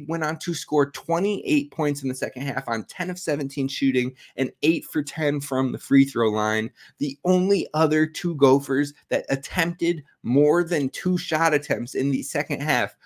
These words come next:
were Elijah Hawkins, who went one for four, five points, two for two from the free throw line, and Cam Christie, who went four for five from the floor, nine points total, and then you had Garcia. Now, the Gophers have to figure out things, have to figure out this turnovers issue,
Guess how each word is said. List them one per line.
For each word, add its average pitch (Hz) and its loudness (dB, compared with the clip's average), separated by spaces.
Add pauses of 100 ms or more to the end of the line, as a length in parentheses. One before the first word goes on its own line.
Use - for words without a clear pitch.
(140)
were 120 2
Elijah 139 4
Hawkins, 143 2
who 127 -4
went 123 2
one 143 -2
for 147 -6
four, 120 -2 (160)
five 139 -2
points, 127 -4
two - -2
for 139 -6
two 127 -2
from 123 -6
the 117 -8
free 135 0
throw 127 -4
line, 107 -4 (280)
and 139 0
Cam 139 0
Christie, 127 -2
who 120 -6
went 123 -4
four 135 0
for 127 -8
five 123 2
from 117 -2
the 113 -4
floor, 110 0
nine 110 0
points 107 -4
total, 104 2 (260)
and 110 -6
then 113 -2
you 110 -6
had 107 -4
Garcia. 85 -2 (320)
Now, 131 0
the 127 -2
Gophers 156 -2 (300)
have 190 2
to 185 0
figure 156 2
out 113 0
things, 107 -4 (300)
have 170 -4
to 170 0
figure 156 2
out 139 4
this 127 -4
turnovers 135 -2
issue, 110 -2